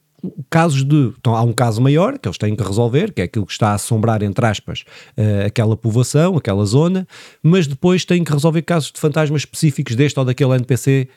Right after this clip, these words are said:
que está inserido naquela história, e todos contribuem para a construção do mundo. Eh, sempre numa questão que não é binária, que não é aquele, o bem e o mal. Ele, tu podes banir um, podes banir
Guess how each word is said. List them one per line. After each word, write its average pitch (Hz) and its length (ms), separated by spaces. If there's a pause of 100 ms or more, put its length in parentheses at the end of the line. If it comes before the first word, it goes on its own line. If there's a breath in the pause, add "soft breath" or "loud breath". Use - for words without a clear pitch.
que - 60
está 135 340 (120)
inserido 123 500
naquela 123 300
história, 127 300
e 123 40
todos 214 200
contribuem 156 480
para 139 160
a - 20
construção 127 440
do 110 100
mundo. 92 300 (420 loud breath)
Eh, 147 300 (480)
sempre 196 400
numa 196 200
questão 190 360
que - 120
não 175 180
é 180 180
binária, 147 640
que - 140
não 135 220
é 143 220 (180 loud breath)
aquele, 135 300
o 147 120
bem 160 260
e 151 40
o 147 60
mal. 139 400 (200 loud breath)
Ele, 113 540 (140)
tu 131 80
podes 123 340
banir 151 360
um, 110 540
podes 127 260
banir 113 460